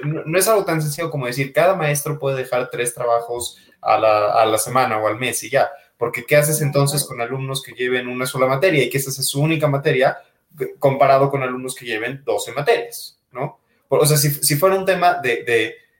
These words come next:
cuánta, de cuántos trabajos deja un maestro en particular, se vuelve un tema muy metódico, muy, y, y también cuántos trabajos, ¿qué significa? Que si un maestro deja un dibujo y otro maestro en sus tres trabajos deja nueve ensayos, eh, digo, ensayos de nueve páginas, ¿están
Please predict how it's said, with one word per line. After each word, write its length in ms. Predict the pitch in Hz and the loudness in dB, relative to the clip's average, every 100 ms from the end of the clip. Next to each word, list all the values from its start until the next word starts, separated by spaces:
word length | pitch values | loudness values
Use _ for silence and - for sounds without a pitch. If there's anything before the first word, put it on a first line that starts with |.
| _ | _
cuánta, 400 | - 156 147 - | 0 2 4 0
de 180 | 143 127 | 0 0
cuántos 300 | 156 151 156 | 2 2 2
trabajos 320 | 151 143 147 | 0 2 2
deja 180 | 143 139 | 0 0
un 60 | 143 | -2
maestro 360 | 131 131 - | -2 -2 -6
en 60 | 131 | -8
particular, 600 | - - 147 185 143 - - _ - | -12 -8 0 2 2 -2 -14 _ -6
se 180 | - 120 | -4 0
vuelve 200 | 131 139 | 0 0
un 60 | |
tema 200 | 131 131 | -2 -2
muy 200 | 127 131 | -2 -4
metódico, 540 | 127 123 156 120 120 117 | -4 0 2 2 -2 -4
muy, 180 | 117 127 | -4 -4
y, 200 | 127 131 | -4 -4
y 80 | 131 | -2
también 280 | 127 135 | -2 -2
cuántos 300 | 143 139 160 | -2 -2 -2
trabajos, 640 | 147 131 123 135 135 - - _ _ - | -2 0 0 -2 -4 -6 -10 _ _ -2
¿qué 100 | 135 | 0
significa? 560 | 147 143 139 135 - - | 4 4 2 0 -2 -4
Que 120 | 117 | -4
si 100 | 135 | -4
un 60 | 131 | 0
maestro 360 | 135 135 139 | 0 0 0
deja 600 | 131 131 135 131 120 113 - - _ | 0 0 2 4 4 2 -2 -18 _
un 220 | - 139 139 | 0 0 2
dibujo 540 | 139 135 131 135 131 135 | 2 2 2 2 2 2
y 60 | |
otro 240 | 127 135 127 | 0 0 -2
maestro 380 | 123 123 131 | -2 -4 -6
en 40 | 127 | -10
sus 140 | - | -10
tres 180 | - 117 | -4 -2
trabajos 380 | 123 127 123 123 | 0 -2 -2 -4
deja 200 | 123 123 | -4 -2
nueve 200 | 127 123 | 0 0
ensayos, 840 | 120 131 120 117 120 117 - - _ _ - | 0 2 4 4 4 4 0 -6 _ _ -4
eh, 140 | 123 - | 0 4
digo, 420 | 131 117 110 123 | 6 6 4 2
ensayos 380 | 131 135 139 131 | 0 2 0 2
de 60 | |
nueve 180 | 123 123 | -2 2
páginas, 560 | 127 120 123 120 - _ | 2 0 -2 -6 -6 _
¿están 380 | - - 127 123 | -10 -6 -6 -8